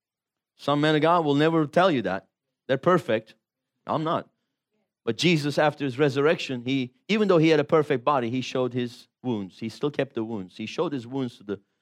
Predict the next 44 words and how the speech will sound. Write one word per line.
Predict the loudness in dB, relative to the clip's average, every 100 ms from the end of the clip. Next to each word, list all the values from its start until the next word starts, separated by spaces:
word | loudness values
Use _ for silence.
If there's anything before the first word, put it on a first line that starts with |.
| _ _ _ _
to | -10
the | -10
disciples. | -6 -2 -2 -4 -14
So | -4 -2 -2 _ _ _
I've | -2 2
got | 2
some | 2 -4 0
wounds | -2 -2
in | 0
my | 2
life. | 2 0 -4 _ _ _ _ _ _ _ _ _ _ _ _
I'll | -4 -4
show | 0 -2
'em | -2
to | -6
you, | -8 -10 _ _ _ _ _ _
and | -8 -6
it's | -4
okay. | -2 -2 -4 -10 _ _ _ _ _ _ _ _ _ _ _ _ _
It's | -6 -6
okay. | -4 -8 -8 _ _ _ _ _ _ _ _ _
So | -10 -8
you | -6
don't, | -8 _ _ _
it's | -2
not | 0
about | 2 0
being | -2 -6
perfect. | -2 2 2 2 -2 -2 _ _ _ _ _
You | -8
can | -4 0
miss | 0 2
it. | -2 -2 -12
Just | -10 -6
make | -6
sure | -6
that | -6
if | -6
you | -6
miss | -4 -4 -6
it, |
you | -8 0
recognize | 0 0 0 0 0
it, | -2